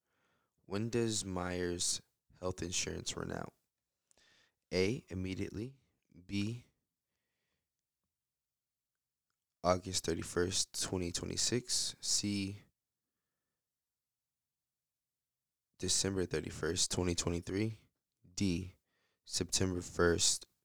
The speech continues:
twenty twenty-one. Now, what was tricky, I actually got this wrong. So the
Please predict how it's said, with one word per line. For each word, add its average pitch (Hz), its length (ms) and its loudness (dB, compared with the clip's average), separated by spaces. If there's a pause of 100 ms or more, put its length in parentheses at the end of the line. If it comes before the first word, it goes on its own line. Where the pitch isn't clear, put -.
(180)
twenty 78 280 -4
twenty-one. - 600 -6 (1120)
Now, 101 460 8
what 101 200 8
was 101 340 6
tricky, - 420 6
I 101 80 12
actually 110 220 6
got 95 240 6
this - 280 2
wrong. 95 560 6 (3000)
So 90 320 2
the 85 180 -2